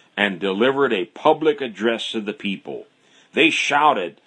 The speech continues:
"This is the voice of a god, not of a man." Immediately, because Herod did not give praise to God,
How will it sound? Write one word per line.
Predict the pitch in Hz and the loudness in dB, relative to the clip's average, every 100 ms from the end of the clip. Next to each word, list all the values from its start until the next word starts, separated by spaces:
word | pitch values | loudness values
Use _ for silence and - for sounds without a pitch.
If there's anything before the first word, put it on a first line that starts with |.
| _ _ _ | _ _ _
"This | - 220 | 0 2
is | 170 110 | 0 -2
the | 123 | -4
voice | 101 143 165 - | 2 2 2 -4
of | 101 | -6
a | 85 | -6
god, | 71 117 139 175 127 92 - | -4 4 6 6 4 0 -4
not | 85 131 160 | 2 4 4
of | 123 | 0
a | 113 | -2
man." | 110 107 95 76 - _ _ _ _ _ _ | 0 0 0 -4 -12 _ _ _ _ _ _
Immediately, | 113 110 113 175 214 160 120 90 95 85 113 - _ _ _ _ _ | 0 2 2 2 4 2 0 -2 -2 -2 -4 -8 _ _ _ _ _
because | 131 120 - 170 208 220 - | 0 0 0 2 4 4 0
Herod | 165 175 175 170 147 113 | 4 6 6 2 -2 0
did | 139 123 | 0 0
not | 127 131 156 202 - - 104 | -2 4 4 4 0 -12 0
give | 123 127 113 _ | 2 2 -2 _
praise | - 139 151 160 165 | -2 2 4 2 -2
to | - 165 | -6 -8
God, | 95 92 80 73 71 - | 2 2 2 -2 -6 -12